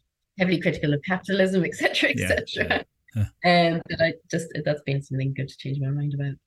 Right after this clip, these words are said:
Speaker 2: Obviously, we all carry multiple cultures and identities in us.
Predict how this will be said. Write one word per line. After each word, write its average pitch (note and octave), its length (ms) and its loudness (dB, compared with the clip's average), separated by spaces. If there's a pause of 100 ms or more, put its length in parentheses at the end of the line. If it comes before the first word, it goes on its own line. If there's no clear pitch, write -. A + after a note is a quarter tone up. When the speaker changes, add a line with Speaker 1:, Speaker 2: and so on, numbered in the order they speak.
(1120)
Speaker 2:
Obviously, C#3 500 -2 (200)
we G2+ 180 2
all G#2 200 0
carry F#2 340 0
multiple F2+ 480 -2
cultures G2 520 0
and F#2 100 2
identities F#2 680 0
in G2 120 0
us. - 240 -4